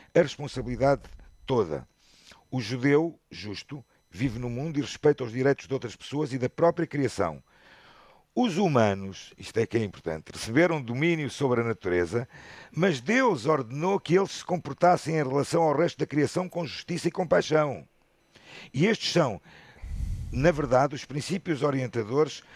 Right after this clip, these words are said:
para a maioria dos judeus no mundo, obviamente não direi de todos, eh, sobre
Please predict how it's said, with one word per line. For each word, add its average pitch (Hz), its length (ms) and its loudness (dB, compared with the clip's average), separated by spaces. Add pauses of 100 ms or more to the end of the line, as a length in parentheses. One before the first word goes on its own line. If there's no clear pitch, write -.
(520)
para 143 180 8
a 117 40 6
maioria 98 340 -4
dos 98 120 -10
judeus 87 280 -4
no 90 100 -8
mundo, 104 240 -6
obviamente 101 400 -2
não 101 140 -6
direi 98 240 0
de - 100 -20
todos, 101 480 -4 (480)
eh, 123 400 4
sobre 170 640 2